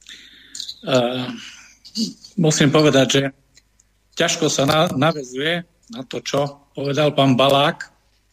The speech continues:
<clears throat> E, ťažko povedať niečo navyše. Ja by som možno urobil len takú stručnú re-, retrospektívu,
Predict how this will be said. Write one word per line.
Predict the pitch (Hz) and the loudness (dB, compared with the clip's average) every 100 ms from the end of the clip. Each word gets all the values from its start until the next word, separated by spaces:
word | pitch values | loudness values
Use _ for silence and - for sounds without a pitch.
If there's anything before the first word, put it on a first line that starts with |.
| - _ - - _ - - | -20 _ -20 -20 _ -10 -2
<clears throat> | - - - - - _ _ _ - - _ _ _ _ _ _ _ _ _ - | 0 0 -4 -10 -20 _ _ _ -20 -20 _ _ _ _ _ _ _ _ _ -2
E, | 135 135 135 135 127 - - _ _ _ _ _ _ _ _ _ _ _ | 0 2 2 0 -2 -6 -18 _ _ _ _ _ _ _ _ _ _ _
ťažko | - 151 - 135 | -2 0 -2 0
povedať | 143 127 123 | 0 2 2
niečo | 135 165 160 | 2 0 -2
navyše. | 131 143 151 143 - 185 - _ _ _ _ _ _ - - _ | 0 0 0 0 -2 -6 -10 _ _ _ _ _ _ -18 -18 _
Ja | - 139 | -4 -2
by | 143 | 0
som | 143 151 | 0 2
možno | 147 143 156 156 143 143 | 2 2 0 2 2 2
urobil | 147 147 139 139 | 2 0 0 0
len | 135 | 0
takú | 135 131 139 131 131 - _ _ - | -2 -2 0 2 0 -6 _ _ -14
stručnú | - 139 143 - 131 | -4 0 0 2 2
re-, | 156 147 | 2 0
retrospektívu, | 156 170 143 131 - 123 - 135 135 | 0 0 0 -4 -2 -2 0 0 2